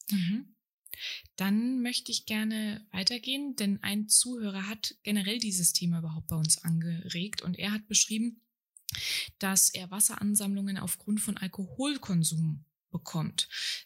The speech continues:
Dabei muss es nicht mal viel Alkohol für ihn sein. Die treten dann vor allem im Fußbereich auf. Ansonsten hat er diese Beschwerden nicht und nennt somit den Alkohol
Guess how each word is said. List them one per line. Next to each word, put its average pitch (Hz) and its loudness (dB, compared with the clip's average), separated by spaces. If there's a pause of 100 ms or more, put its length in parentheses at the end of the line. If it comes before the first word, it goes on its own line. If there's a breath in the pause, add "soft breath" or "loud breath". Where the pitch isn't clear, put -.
(140)
Dabei 220 -2 (200)
muss 214 2
es 220 -2
nicht 220 -2
mal 196 0
viel 285 2
Alkohol 160 -2
für - -2
ihn 165 2
sein. 180 2 (480)
Die 202 0
treten 208 0
dann 196 2
vor - -2
allem 196 -2
im 196 0
Fußbereich 240 0
auf. 240 -2
Ansonsten 202 2
hat 208 -6
er 196 -8
diese 202 -2
Beschwerden 185 0
nicht 190 2
und 202 0
nennt 196 0
somit 208 2
den 180 0
Alkohol 185 -4